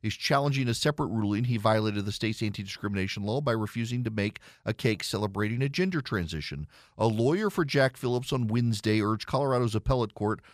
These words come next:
largely on procedural grounds, to overturn last year's ruling in a lawsuit brought by a transgender woman. The woman, Autumn Scardina,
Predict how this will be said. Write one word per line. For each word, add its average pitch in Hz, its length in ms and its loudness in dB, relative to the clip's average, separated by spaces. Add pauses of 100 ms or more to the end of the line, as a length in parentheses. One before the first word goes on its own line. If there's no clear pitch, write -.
(140)
largely 156 480 4
on 143 120 2
procedural 123 600 0
grounds, 92 420 0
to 113 160 0
overturn 135 380 0
last 131 480 0
year's 107 180 0
ruling 95 460 -2 (240)
in 120 100 0
a 139 60 4
lawsuit 120 420 2
brought 113 320 4
by 110 120 4
a 123 40 2
transgender 160 500 0
woman. 95 280 0
The 143 80 0
woman, 160 420 2
Autumn 156 320 4
Scardina, 127 800 0